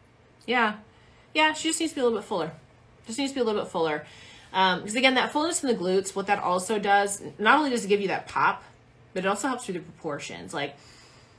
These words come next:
without that pop there, her waistline looks a little bit thicker from the back. With it, it doesn't look like that. So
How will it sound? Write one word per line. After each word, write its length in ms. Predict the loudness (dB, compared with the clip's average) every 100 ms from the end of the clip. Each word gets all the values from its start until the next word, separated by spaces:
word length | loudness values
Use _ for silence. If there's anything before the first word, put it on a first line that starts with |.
| -2
without 500 | -2 8 10 10 8
that 220 | 4 4
pop 320 | 6 6 6
there, 320 | 4 4 4
her 180 | 0 0
waistline 460 | 2 2 0 -2 -4
looks 200 | -4 -6
a 40 |
little 160 | -6 -6
bit 100 | -6
thicker 320 | -6 -6 -6
from 200 | -8 -10
the 60 | -6
back. 380 | -4 -4 -6 -14 -20 -20 -12
With 360 | 0 4 4
it, 220 | 4 0 0
it 120 | -2
doesn't 260 | -2 0
look 160 | -2 -2
like 200 | -4 -8
that. 280 | -8 -8 -6
So 360 | -2 0 0